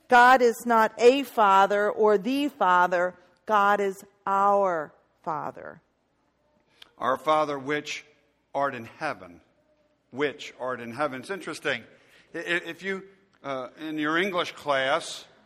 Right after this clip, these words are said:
Speaker 2: in tenth grade or whatever,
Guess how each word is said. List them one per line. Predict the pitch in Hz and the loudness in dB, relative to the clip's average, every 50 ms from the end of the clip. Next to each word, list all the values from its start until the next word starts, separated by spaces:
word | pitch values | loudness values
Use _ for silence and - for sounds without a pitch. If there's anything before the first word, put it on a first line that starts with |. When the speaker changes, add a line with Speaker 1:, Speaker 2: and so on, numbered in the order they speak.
| _ _ _ _ _ _ _ - | _ _ _ _ _ _ _ -6
Speaker 2:
in | 147 160 160 147 139 135 123 - - | -6 -4 -4 -4 -6 -8 -10 -12 -8
tenth | - 190 190 170 156 - - | -2 -2 -2 -2 -2 -6 -8
grade | - 170 175 185 190 180 | -2 0 0 0 0 0
or | 170 151 | -4 -4
whatever, | 139 139 131 135 135 135 135 139 151 160 165 160 | -6 -4 -4 -2 -2 -4 -2 -2 -2 -2 -2 -4